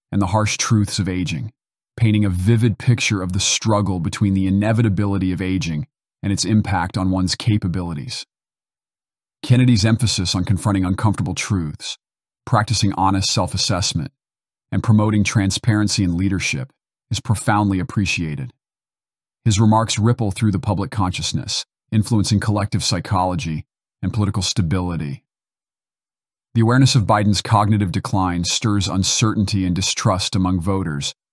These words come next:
potentially undermining confidence in the administration's decision-making and leadership. Public reaction to Kennedy's comments is telling, with significant implications for the political landscape.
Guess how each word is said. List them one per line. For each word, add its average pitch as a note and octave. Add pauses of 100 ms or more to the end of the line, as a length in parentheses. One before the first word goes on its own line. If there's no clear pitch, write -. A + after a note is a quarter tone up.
(100)
potentially A#2+
undermining G2+
confidence G2+
in G2
the F#2+
administration's F#2+
decision-making F#2 (340)
and G2
leadership. F2 (1120)
Public A#2+
reaction G#2
to F#2
Kennedy's G2
comments G2
is F2+
telling, E2 (440)
with A2+
significant B2+
implications A2
for G2+
the F2+
political G2
landscape. F2